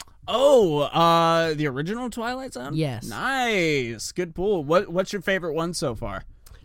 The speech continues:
Speaker 2: Well, I'm on the first season, and I think my favorite right now is, um, the first episode.
Speaker 1: The first episode, that's where, uh, what, everyone has disappeared,
Speaker 2: Yeah.
Speaker 1: correct? Yeah,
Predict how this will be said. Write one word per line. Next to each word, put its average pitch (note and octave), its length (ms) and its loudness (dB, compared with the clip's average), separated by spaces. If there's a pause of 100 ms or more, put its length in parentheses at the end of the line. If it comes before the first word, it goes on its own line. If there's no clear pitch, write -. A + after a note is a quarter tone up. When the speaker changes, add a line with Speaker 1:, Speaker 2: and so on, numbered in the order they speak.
(100)
Speaker 2:
Well, F#3+ 180 0
I'm G#3+ 100 -4
on A3+ 160 -2
the F#3+ 80 -4
first F#3+ 300 -6
season, G#3 200 0
and G3 100 -4
I F#3+ 180 -4
think G#3 340 -8 (360)
my F3 160 -4
favorite F#3+ 500 -8
right G#3 260 -8
now A3+ 380 -4 (240)
is, E3+ 300 -6
um, E3 340 -4 (160)
the D#3+ 160 -10
first F#3+ 420 -8
episode. C#3 720 -10 (260)
Speaker 1:
The E3 200 2
first F3+ 340 2
episode, F#3 400 2
that's E3 240 -2
where, E3 440 0
uh, D3 600 0
what, E3 380 0
everyone F3 400 -2
has D#3+ 260 -2
disappeared, C#3+ 1200 -4
Speaker 2:
Yeah. E3 180 0
Speaker 1:
correct? C#3+ 400 -2
Yeah, C3+ 440 0